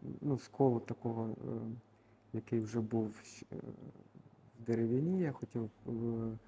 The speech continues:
його так показати, прикрасити, тому я знімав так щоткою. Потім, е, вже випалював, е, с-, свій логотип, е, ну, такий підпис такий підписував, і вже там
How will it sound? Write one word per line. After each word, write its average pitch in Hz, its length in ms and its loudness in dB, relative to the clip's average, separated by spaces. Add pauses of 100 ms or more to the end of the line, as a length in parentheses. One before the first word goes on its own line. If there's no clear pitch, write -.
(400)
його 120 160 2
так 113 140 -2
показати, 127 640 -2
прикрасити, 127 680 -2
тому 113 260 0
я 110 160 0
знімав 110 360 -2
так 107 180 -8
щоткою. 139 560 -2 (1200)
Потім, 117 360 -2
е, 110 140 -2 (800)
вже 113 320 -2 (580)
випалював, 147 640 0 (160)
е, - 40 -8 (380)
с-, - 240 -16 (240)
свій 117 140 2
логотип, 113 580 0
е, - 40 -6 (100)
ну, 123 260 -2
такий - 260 -4
підпис 147 440 -2
такий 123 320 0
підписував, 123 760 0 (140)
і 180 160 2
вже 123 400 0 (100)
там 113 140 -6